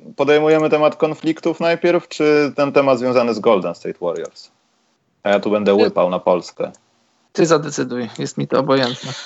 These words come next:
Speaker 1: Dobrze, może konflikty, bo to jakoś tak też, wiadomo, no, każdy temat możemy prześwietlić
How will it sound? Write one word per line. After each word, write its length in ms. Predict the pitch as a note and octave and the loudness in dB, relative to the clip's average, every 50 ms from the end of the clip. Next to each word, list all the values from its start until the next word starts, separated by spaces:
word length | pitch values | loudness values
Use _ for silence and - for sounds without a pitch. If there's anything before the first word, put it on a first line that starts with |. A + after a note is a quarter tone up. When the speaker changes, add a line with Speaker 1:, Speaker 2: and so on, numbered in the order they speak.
| - - | 0 0
Speaker 1:
Dobrze, 240 | B3 G3+ F#3 G3 | 2 4 4 4
może 180 | F#3+ G3 F#3+ G3+ | 4 4 4 4
konflikty, 520 | - G#3+ G3+ G3 - G#3 G#3 - - E3 | 2 2 2 2 4 2 2 4 2 2
bo 120 | C3 C#3 C#3 | 2 2 4
to 120 | D3+ D3+ | 4 6
jakoś 340 | D3+ D3+ D3 D3 D#3 C#3+ - | 6 4 4 2 -2 -4 -2
tak 220 | - D3 C#3+ - | 0 0 0 0
też, 400 | - D3 C#3 - - - - - C3 C3+ A#2+ | -2 -2 -2 -4 -4 -10 -8 -4 -4 -2 0
wiadomo, 320 | C#3 C#3+ C#3+ D3+ C#3+ C3 | 2 2 2 2 2 0
no, 100 | A#2+ A#2 | -2 0
każdy 260 | A#2 C3 B2+ B2 B2+ | 0 0 0 0 -2
temat 260 | A#2 C3+ B2+ B2+ B2 - | -6 -4 -4 -4 -4 -6
możemy 240 | B2+ B2 C3 B2 | -6 -6 -6 -8
prześwietlić 760 | A#2+ - B2+ A2+ - - A#2+ - - B2 A#2 A2+ - - - | -8 -8 -10 -6 -2 -2 -2 -2 -2 -6 -6 -6 -8 -12 -14